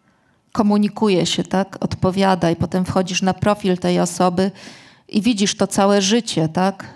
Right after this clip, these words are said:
Widzisz tego jej Karolka. No i to jest, no to jest wzrusz, ale też, no, coś o wiele głębszego niż, e, wzruszenie,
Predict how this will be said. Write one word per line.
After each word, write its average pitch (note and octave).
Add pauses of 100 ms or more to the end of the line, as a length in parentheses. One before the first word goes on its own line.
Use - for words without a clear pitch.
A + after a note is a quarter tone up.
(200)
Widzisz F#3+
tego F#3+
jej G#3+
Karolka. F3+ (680)
No F#3
i F#3+
to G3
jest, F#3+ (100)
no F#3
to G3+
jest F#3+
wzrusz, G3+
ale F#3+
też, -
no, G3+
coś -
o G#3
wiele G#3+
głębszego G#3+
niż, F3+
e, F3
wzruszenie, F3